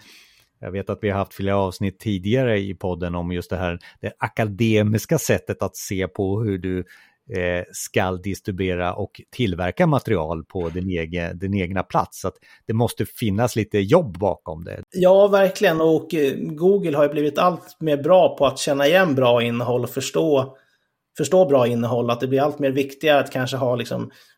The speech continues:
Speaker 2: även videoinnehåll, textinnehåll och få besökarna att stanna på sajten. Och det här tidigare som man, eh, pratade om, Black Hat S E O och liksom fusk, fuska sig till bra sökpositioner blir allt svårare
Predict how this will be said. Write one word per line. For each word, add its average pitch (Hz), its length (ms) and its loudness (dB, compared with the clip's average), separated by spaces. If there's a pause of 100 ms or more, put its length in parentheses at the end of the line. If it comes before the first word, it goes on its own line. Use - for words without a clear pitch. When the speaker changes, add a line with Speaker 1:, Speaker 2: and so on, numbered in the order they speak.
(280)
Speaker 2:
även 135 220 0
videoinnehåll, 143 960 2
textinnehåll 139 840 0
och 127 100 -2
få 160 180 0
besökarna 135 560 0
att 123 60 -6
stanna 139 340 0
på 143 120 -4
sajten. 120 560 0 (440)
Och 123 100 -2
det 127 60 -4
här 123 280 -2 (220)
tidigare 143 360 2
som 139 120 -2
man, 131 180 -2
eh, - 640 -8
pratade 123 300 0
om, 117 180 -2
Black 123 320 -2
Hat 127 100 -2 (260)
S 127 220 -4
E 127 100 2
O 120 180 -2
och 120 140 0
liksom 117 200 -6
fusk, - 520 -8 (200)
fuska 135 320 -4
sig 139 180 -2
till 127 280 -2 (200)
bra 127 320 2
sökpositioner 123 920 -4 (480)
blir 123 520 -2
allt 127 260 -4
svårare 127 640 2